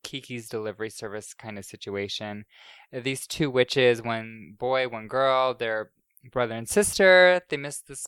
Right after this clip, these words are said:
bus. They're like, "Well, who's going to teach us how to do magic now? We gotta learn from someone. Oh, our aunt is famous for doing magic. Let's go see if she's available." So they go on, it's like this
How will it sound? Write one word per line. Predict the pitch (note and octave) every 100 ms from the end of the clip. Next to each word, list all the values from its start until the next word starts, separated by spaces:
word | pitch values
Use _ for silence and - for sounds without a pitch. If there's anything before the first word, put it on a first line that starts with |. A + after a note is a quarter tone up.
| -
bus. | D#3+ D#3+ D#3 - - _ - - _ -
They're | C3
like, | C3 B2+ - - _ _ -
"Well, | D#3+
who's | F#3
going | F3+ F3+
to |
teach | G3+ F#3
us | F3
how | F#3
to | E3+
do | D#3+ F3+
magic | F3 B3 - C3+
now? | B2+ A2+ G#2 G#2+ A#2+ _ -
We |
gotta | C3+ C3+
learn | C3+ C3+
from | C#3 A#2+
someone. | - F3 D3+ C#3+ D3+ _ _ _ _ _ _
Oh, | G3+ B3 D3 A2+ - _ _ _ _
our | E3 F#3 - F3
aunt | A3 F#3 C#3 -
is | D3+
famous | - F#3+ A#3+ G3+ -
for | -
doing | A#2 A#2+ A2 G#2+
magic. | G#2 G2 G2+ G2+ F2+ - _ _ -
Let's | D3 -
go | D#3
see | D3 - C3
if | A#2+
she's | - A#2 G#2
available." | G2 F#2+ F#2 F2+ G2+
So | - A2+
they | A2+
go | A2+ B2+ B2 B2 A#2+ _ _ _ _ _ _ _
on, | A#2+ A#2+
it's | -
like | B2 -
this | A2 G#2 -